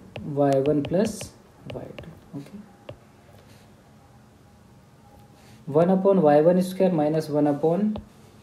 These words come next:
Y two square, that will become Y one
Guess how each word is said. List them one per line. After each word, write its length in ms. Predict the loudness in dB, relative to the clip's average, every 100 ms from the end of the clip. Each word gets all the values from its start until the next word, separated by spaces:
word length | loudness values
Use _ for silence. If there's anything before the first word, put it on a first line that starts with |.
| -10
Y 300 | 0 4 4
two 220 | 2 0
square, 460 | 0 -4 -4 -4 -6 -14 -20 -20 -20 -20 -20 -20 -18 -18 -18 -20 -20 -20 -20 -16
that 360 | -8 -8 -4
will 140 | -4 -4
become 680 | -4 -2 -2 0 -2 -4 -14 -16 -8
Y 220 | -4 0
one 260 | 0 0 0